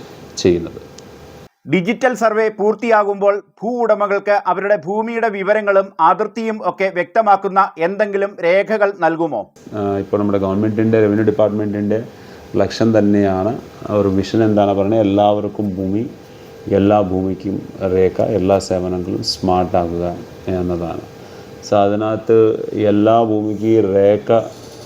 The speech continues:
Speaker 1: നൽകാൻ വേണ്ടി ഉദ്ദേശിച്ച ഒരു പ്രോഗ്രാമാണ് ഈ ഡിജിറ്റൽ സേവ. ഡിസ്റ്റൻസ് സർവേ എന്താ ഭൂമി.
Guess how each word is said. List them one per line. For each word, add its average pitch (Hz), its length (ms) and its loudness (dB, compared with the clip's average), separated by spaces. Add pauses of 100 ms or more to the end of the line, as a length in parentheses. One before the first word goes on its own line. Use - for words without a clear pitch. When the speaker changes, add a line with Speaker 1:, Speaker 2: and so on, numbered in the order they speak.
(120)
Speaker 1:
നൽകാൻ 101 540 2
വേണ്ടി 98 220 -2
ഉദ്ദേശിച്ച 95 640 -2
ഒരു 98 180 2
പ്രോഗ്രാമാണ് 92 580 0
ഈ 98 140 0
ഡിജിറ്റൽ 90 320 -2
സേവ. 87 200 -6 (540)
ഡിസ്റ്റൻസ് 92 280 0
സർവേ 90 240 2
എന്താ 90 180 -2
ഭൂമി. - 180 -6